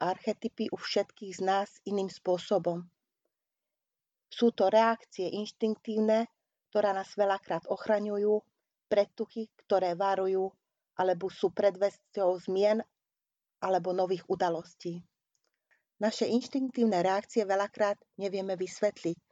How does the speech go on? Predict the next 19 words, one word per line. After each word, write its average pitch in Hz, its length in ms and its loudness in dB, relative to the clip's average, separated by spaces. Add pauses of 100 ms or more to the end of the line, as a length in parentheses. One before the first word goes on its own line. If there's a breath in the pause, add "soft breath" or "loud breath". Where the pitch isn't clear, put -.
(800)
a 170 80 -10
predtuchy 233 600 -2
zväčša 202 480 -2
ani 190 220 -6 (100)
neuvedomujeme 175 760 0
si. 175 220 -12 (920)
Technické 208 540 0
vymoženosti 202 880 -2
konzumný 208 640 2
svet 196 400 -2
vytvoril 202 560 0
luxusné 196 560 -2
životné 202 480 0
podmienky. 185 640 -4 (800)
Ženieme 190 560 -2
sa 185 240 -2
za 175 240 0
novými 190 480 2
zážitkami 208 800 -4